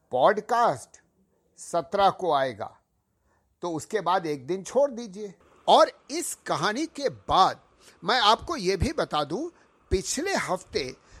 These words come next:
जो मैंने म्यूजिक आपको दिया था ना, यानी प्रील्यूड, वो प्रील्यूड था चल अकेला चल अकेला।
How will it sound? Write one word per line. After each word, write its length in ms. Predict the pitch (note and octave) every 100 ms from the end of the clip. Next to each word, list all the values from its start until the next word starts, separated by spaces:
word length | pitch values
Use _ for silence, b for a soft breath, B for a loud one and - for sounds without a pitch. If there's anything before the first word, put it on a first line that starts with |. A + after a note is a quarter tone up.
| b
जो 300 | C#3+ C3 C#4
मैंने 760 | D#4 D#3 D3+ F3 C4 F#3 B3 - _ _ _ B2+
म्यूजिक 640 | B2 C3 E3+ F3+ F#4+ -
आपको 320 | G#3 - G#3+
दिया 220 | D3+ F3
था 160 | - B3
ना, 80 | D#4+
यानी 280 | B3+ B3 B3+
प्रील्यूड, 720 | _ - G3 B3 A#3+ D#3+ - b b b b b -
वो 180 | A3 F#4
प्रील्यूड 600 | - G#3+ G#3+ G3 G#3 F3+
था 300 | - - D#4 - _
चल 280 | - D4+ E4
अकेला 680 | - E3 - F3+ F3 G#3+ C4
चल 400 | - - F#3 G3
अकेला। 560 | - C#3 - A#2 -